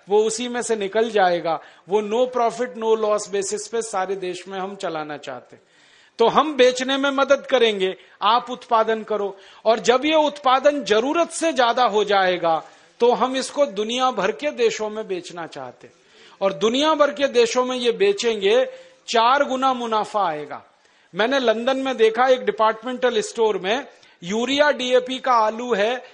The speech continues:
एक sterling pound का एक किलो, और गोबर गोमूत्र का आलू है चार sterling pound का एक किलो, चार गुना महंगा बिकता है।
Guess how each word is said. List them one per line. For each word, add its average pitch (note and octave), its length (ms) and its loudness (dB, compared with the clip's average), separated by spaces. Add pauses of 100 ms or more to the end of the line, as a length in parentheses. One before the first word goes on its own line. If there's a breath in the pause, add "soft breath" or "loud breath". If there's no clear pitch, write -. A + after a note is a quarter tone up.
(120)
एक B3+ 280 0
sterling B3 580 -4
pound A3 340 -4
का A#3+ 140 0
एक F#3+ 240 -2
किलो, D3 280 -12 (340 soft breath)
और G3+ 160 0
गोबर A3 360 4
गोमूत्र B3+ 540 2
का B3+ 180 2
आलू A#3+ 380 2
है C4 300 0 (580 loud breath)
चार A#3 440 2
sterling A3+ 580 -4
pound G3 340 -6
का F#3+ 140 -6
एक D3 240 -10
किलो, - 220 -20 (720)
चार B3 360 4
गुना B3+ 280 0
महंगा A3+ 360 -2
बिकता G3 360 -10
है। - 80 -20